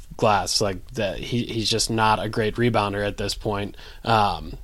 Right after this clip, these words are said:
but I don't know. We'll, we'll have to see if he can get better. I think that's certainly, uh, one of the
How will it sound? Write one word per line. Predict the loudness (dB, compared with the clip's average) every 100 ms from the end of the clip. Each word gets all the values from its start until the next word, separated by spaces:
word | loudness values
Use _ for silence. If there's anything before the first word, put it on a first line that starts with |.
| -14 -14 0
but | 8 10
I |
don't | 10
know. | 10 8
We'll, | 6 2 2
we'll | 4 4
have | 4
to | 2
see | 2 4
if | 4 2
he | 0
can | 2 2
get | 2
better. | 2 4
I | 4 6
think | 10 10
that's | 10 6 6
certainly, | 4 4 4 2 -2 -8 -8 0
uh, | 4 4 4 0 -6 -6
one | 8 10 10
of | 6
the | 6 4 2